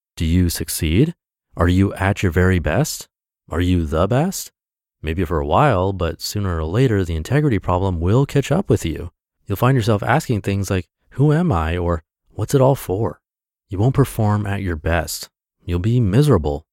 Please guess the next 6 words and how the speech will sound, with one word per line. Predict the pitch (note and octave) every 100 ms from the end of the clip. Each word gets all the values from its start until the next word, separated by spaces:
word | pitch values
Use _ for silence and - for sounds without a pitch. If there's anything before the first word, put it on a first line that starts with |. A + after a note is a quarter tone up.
| _ _ -
You'll | D2+
be | D#2 F2+ A#2 _ _ _
mediocre. | C#2+ C#2 D2+ D#2+ F2 D2+ D2 _ _ _ _ _ _ _ _ _
Have | F#2 E2
the |
courage | - C#3+ D#3+ G2 E2+ -